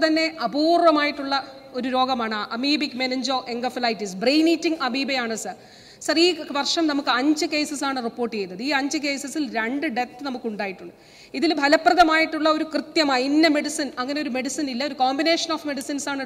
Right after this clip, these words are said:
ഡോക്ടേഴ്സ് നിർ-, നിർദ്ദേശിക്കുന്നത്. ഇപ്പോൾ നമ്മുടെ, ഏഹ്, ഹോസ്പിറ്റലിലുള്ള നമ്മുടെ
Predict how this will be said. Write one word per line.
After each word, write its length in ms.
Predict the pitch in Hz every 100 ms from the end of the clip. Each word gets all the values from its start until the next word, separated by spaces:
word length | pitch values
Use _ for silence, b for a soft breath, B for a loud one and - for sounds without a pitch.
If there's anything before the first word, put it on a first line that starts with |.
| 240
ഡോക്ടേഴ്സ് 320 | 226 262 247
നിർ-, 120 | 220 208 220
നിർദ്ദേശിക്കുന്നത്. 680 | 214 262 277 285 262 247 320 B B B -
ഇപ്പോൾ 200 | 294 330 330
നമ്മുടെ, 260 | 302 294 302 302 302
ഏഹ്, 100 | 269 247
ഹോസ്പിറ്റലിലുള്ള 720 | 262 - 302 311 294 294 277 302
നമ്മുടെ 240 | 269 262